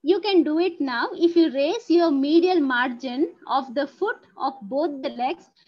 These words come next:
your sole will face each other and that is called as inversion. It is always associated with plantar flexion. What is eversion? Raise the lateral border of your, uh, foot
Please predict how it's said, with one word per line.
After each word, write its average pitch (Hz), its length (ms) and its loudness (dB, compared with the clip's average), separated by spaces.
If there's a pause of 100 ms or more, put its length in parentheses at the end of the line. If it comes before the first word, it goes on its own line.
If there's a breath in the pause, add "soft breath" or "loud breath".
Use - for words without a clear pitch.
(120 soft breath)
your 302 160 -4
sole 349 400 -4
will 370 160 0
face 277 340 -6
each 269 340 -6
other 214 360 -6 (200)
and 415 180 -6
that 466 120 -4 (120)
is - 120 -20
called 226 240 -6
as 262 200 -2
inversion. 214 760 -8 (460)
It 339 160 -6
is 403 180 -6
always 330 640 2
associated 262 840 -6
with 302 140 -8 (160)
plantar 262 760 -4
flexion. 208 680 -12 (260)
What 427 220 -2
is 453 120 -8
eversion? 339 500 0 (380 soft breath)
Raise 285 480 -2
the 339 80 0
lateral 302 500 2
border 247 480 -4
of 233 220 -10
your, 240 360 -6 (120)
uh, 208 140 -8
foot 440 280 -6